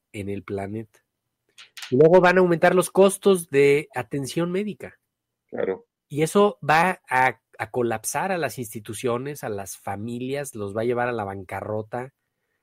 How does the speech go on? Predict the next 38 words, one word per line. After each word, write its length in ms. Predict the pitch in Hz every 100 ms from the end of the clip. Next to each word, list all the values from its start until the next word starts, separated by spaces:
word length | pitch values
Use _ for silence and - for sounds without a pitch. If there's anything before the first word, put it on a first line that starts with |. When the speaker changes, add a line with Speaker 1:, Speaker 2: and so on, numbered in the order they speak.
| _ _ _
Speaker 1:
y 240 | 123 107
eso 400 | 113 - 139 143 123
va 60 | 120
a 40 |
afectar 580 | - 135 - 127 135 _ _ _ _ _
la 200 | - 139
productividad 1000 | 110 120 113 107 110 104 104 113 151 180 165
y 100 | -
va 100 | 110
a 40 | 110
afectar 600 | 107 107 - 110 110 107 _ _ _ _ _
las 440 | 120 104 101 98
economías 960 | 104 110 101 101 113 120 120 117 - -
familiares, 840 | - 98 98 101 127 147 156 156 113
las 200 | 92 -
economías 560 | - 98 98 104 104
nacionales. 840 | 110 104 104 92 110 131 147 160 - _ _ _ _ _
Y 80 | 107
todo 160 | 151 180
esto 160 | -
está 220 | 185 175
modelado, 600 | 170 170 143 113 120 123
no 160 | 113 131
es, 100 | 139
no 140 | 143
es 80 | 156
de 100 | 165
que 140 | - 117
yo 140 | 127
se 120 | 135
los 220 | 131 110
estoy 240 | - - 120
contando 480 | 123 110 120 117 117
así 180 | 110
nada 120 | 117 113
más. 320 | 123 113 -
Esto 240 | 139 -
está 400 | 165 - 151 156